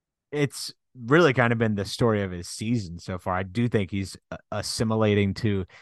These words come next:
a much more physical style of football. I mean, I don't know the way they coach the contain on field goal, but I don't know if I've ever seen the stick your arms out and not move work very well.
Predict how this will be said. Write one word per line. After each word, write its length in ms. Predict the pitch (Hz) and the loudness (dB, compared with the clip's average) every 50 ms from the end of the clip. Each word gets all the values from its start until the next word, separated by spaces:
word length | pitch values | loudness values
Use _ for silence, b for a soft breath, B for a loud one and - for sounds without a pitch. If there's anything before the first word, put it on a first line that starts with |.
| b b b _ - | b b b _ -2
a 400 | 110 104 101 98 95 90 87 - _ _ _ _ _ | -2 0 0 0 0 -2 -4 -8 _ _ _ _ _
much 460 | - 92 110 120 123 131 127 - - | -6 -2 2 6 6 6 6 6 4
more 220 | 123 123 113 107 101 | 4 6 6 6 6
physical 680 | - - 120 117 101 117 107 - 107 104 104 98 90 - | 4 2 0 0 2 0 0 0 0 0 0 0 -2 -6
style 540 | - - - - 113 101 101 104 104 104 101 | -12 -10 0 2 4 4 6 4 4 2 0
of 120 | 87 87 | -4 -6
football. 720 | - - - 123 113 95 104 104 95 95 95 92 73 - - | -10 -4 0 0 0 0 0 -2 -2 0 0 -2 -4 -6 -4
I 60 | - | 2
mean, 220 | 117 127 117 104 B B B B B B B _ _ _ - | 4 6 6 4 B B B B B B B _ _ _ 2
I 100 | 123 147 | 4 6
don't 220 | 175 190 175 156 | 8 6 8 8
know 180 | 151 147 147 147 | 8 8 8 8
the 100 | 139 143 | 6 6
way 180 | 139 135 131 | 8 8 6
they 160 | 120 123 117 110 | 6 4 2 0
coach 600 | - - 127 117 113 113 117 - - - - - - _ _ _ | -2 -2 0 0 0 0 -2 -4 -8 -14 -14 -16 -18 _ _ _
the 380 | 117 110 113 110 107 104 98 92 | -6 -4 -2 0 0 0 -2 -4
contain 760 | - - 123 110 107 - - 117 110 110 110 113 113 117 117 - _ | -6 -6 -4 -4 -4 -4 -4 -2 -2 0 0 2 0 0 -2 -4 _
on 280 | 117 110 107 104 101 | -4 -4 -2 -2 -4
field 400 | - - - 113 113 113 110 117 | -6 -4 -4 -2 0 0 -2 0
goal, 340 | 110 123 117 120 123 131 127 b b b b b b b b _ _ _ | 0 2 4 6 4 4 2 b b b b b b b b _ _ _
but 220 | - 131 - - - _ _ _ _ _ _ _ _ _ _ _ _ _ - - | 4 4 4 4 2 _ _ _ _ _ _ _ _ _ _ _ _ _ -4 2
I 160 | 127 131 139 | 2 6 8
don't 220 | 143 147 147 139 | 8 8 8 8
know 160 | 143 143 143 | 6 8 8
if 100 | 135 - | 8 8
I've 140 | - 127 120 | 6 6 6
ever 200 | 127 123 120 120 | 6 4 4 2
seen 720 | 107 - - - - - 147 139 131 123 117 113 107 107 - - | 0 -2 -6 -8 -2 0 0 2 2 2 0 0 -2 -4 -6 -10
the 320 | 107 104 117 113 107 104 | -8 -4 -4 -2 -2 -2
stick 500 | 101 - - - - - - 151 - - | -2 -2 -2 -2 -2 2 2 0 2 2
your 140 | 131 117 110 | 2 2 4
arms 380 | 110 113 117 120 120 110 - 123 | 4 4 4 2 2 0 0 2
out 240 | 113 113 110 - | 2 4 2 2
and 160 | 107 107 104 104 | -2 -4 -2 0
not 240 | 110 107 85 98 | 0 -2 -2 -2
move 420 | 110 113 113 107 104 95 87 92 98 | -4 -2 -2 -2 -2 -4 -6 -10 -12
work 300 | 95 98 104 107 104 - | -6 -4 -4 -4 -4 -4
very 320 | 120 117 123 123 127 123 | -2 0 2 2 2 2
well. 320 | 123 127 131 135 139 135 | 2 4 4 4 4 2